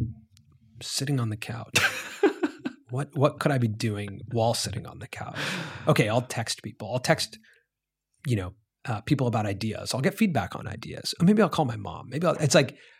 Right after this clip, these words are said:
Speaker 1: sitting in stillness is one of the most challenging things to do, or just even enjoying something for a moment. Like, I'll just
Speaker 2: Yeah.
Speaker 1: read this book.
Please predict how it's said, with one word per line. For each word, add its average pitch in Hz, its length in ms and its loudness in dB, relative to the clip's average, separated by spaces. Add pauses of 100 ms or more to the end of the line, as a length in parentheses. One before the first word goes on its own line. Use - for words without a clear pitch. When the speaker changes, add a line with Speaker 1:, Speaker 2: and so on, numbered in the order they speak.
(120)
Speaker 1:
sitting 214 320 6
in 139 100 6
stillness 127 560 6
is 117 140 -2
one 123 100 2
of 113 80 0
the 117 60 2
most 110 200 0
challenging 107 500 2
things 110 300 -6
to - 100 -4
do, 123 160 4
or 120 120 6
just 127 320 0 (120)
even 139 180 6
enjoying 120 480 4
something 90 440 -6
for 107 180 -6
a - 20 -4
moment. 110 320 0
Like, 110 140 -4
I'll 120 80 0
just 175 160 4
Speaker 2:
Yeah. 180 80 2
Speaker 1:
read 160 160 2
this 143 140 2
book. - 340 -6